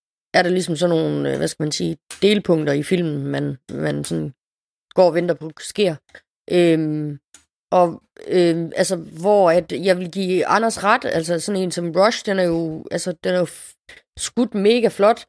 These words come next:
men jeg synes bare, at den her film, den handlede om noget andet end,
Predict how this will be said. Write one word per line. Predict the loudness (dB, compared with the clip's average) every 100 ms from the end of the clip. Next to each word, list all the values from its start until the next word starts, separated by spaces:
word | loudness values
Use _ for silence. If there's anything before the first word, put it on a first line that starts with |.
| -20 -20 -2
men | 2
jeg | 2
synes | 2 2
bare, | 2
at | 2 2
den | 0
her | 0
film, | 0 -2
den | -2
handlede | 0 0 0 0 0 0
om | -2
noget | 0 0 0
andet | 0 2 0 0 -4 -4
end, | -4 -2 -6